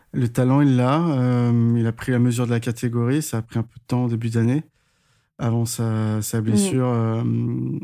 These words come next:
Speaker 1: il com-, il fait victoire et, et podium. Donc, euh, donc là, il, il confirme, il est au pied du podium. Ça va. Je me fais pas de, je me fais pas de soucis pour lui.
Speaker 2: Non, moi, si j'étais, si je devais me faire du souci pour quelqu'un, c'est Fernandez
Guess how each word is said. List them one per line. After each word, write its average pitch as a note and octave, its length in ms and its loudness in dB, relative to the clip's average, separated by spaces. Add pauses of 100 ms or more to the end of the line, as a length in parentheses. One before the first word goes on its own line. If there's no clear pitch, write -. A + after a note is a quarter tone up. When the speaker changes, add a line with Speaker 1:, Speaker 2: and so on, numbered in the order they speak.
Speaker 1:
il B2 180 -4
com-, A#2+ 260 -4
il G#2+ 120 -2
fait - 180 -4
victoire A#2 380 -4
et, A#2+ 300 -2
et C#3+ 180 -6
podium. B2 520 -2
Donc, A2 200 -6
euh, C#3 60 -10 (600)
donc A#2 220 -4
là, B2 80 0
il, A#2 80 0 (240)
il A#2 80 -2
confirme, B2+ 380 -2
il A#2 60 0
est A2+ 40 0
au - 20 -2
pied A2+ 220 -8
du A2+ 60 -14
podium. A#2+ 360 -4
Ça A#2+ 140 -10
va. A2+ 280 -12 (280)
Je A#2+ 120 -4
me A2+ 60 0
fais A2+ 140 -4
pas A#2 140 -6
de, A#2 100 -14
je - 180 -12 (140)
me A2+ 60 -10
fais - 120 -16
pas A#2 120 -4
de A#2 60 -4
soucis - 360 -6
pour A#2+ 200 -10
lui. A2 160 -8 (960)
Speaker 2:
Non, F#3+ 240 -2
moi, G3+ 140 2
si G#3+ 200 -2
j'étais, G3 360 0
si G3 200 -2
je F#3 80 -2
devais G3+ 220 2
me F#3+ 60 2
faire G3 160 -4
du F#3+ 100 -8
souci G3+ 280 -4
pour F#3+ 160 -10
quelqu'un, G3+ 320 -4
c'est G3+ 160 -2
Fernandez F#3+ 420 0